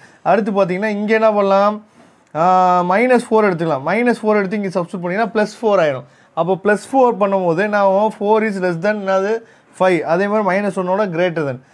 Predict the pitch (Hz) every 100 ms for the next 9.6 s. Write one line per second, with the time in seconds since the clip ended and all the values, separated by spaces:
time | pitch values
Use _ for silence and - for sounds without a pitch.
0 | _ - 156 220 208 190 185 185 214 202
1 | 208 220 208 196 196 208 202 196 190 180
2 | 175 180 220 226 220 170 185 165 160 175
3 | 202 190 196 185 196 208 185 170 202 170
4 | 165 156 170 170 _ _ - 147 165 196
5 | 175 180 196 202 196 214 202 190 190 185
6 | 170 165 165 180 208 220 - _ _ 156
7 | 165 160 160 156 156 156 160 196 180 226
8 | 214 202 185 175 170 160 202 208 175 190
9 | 175 175 170 160 180 185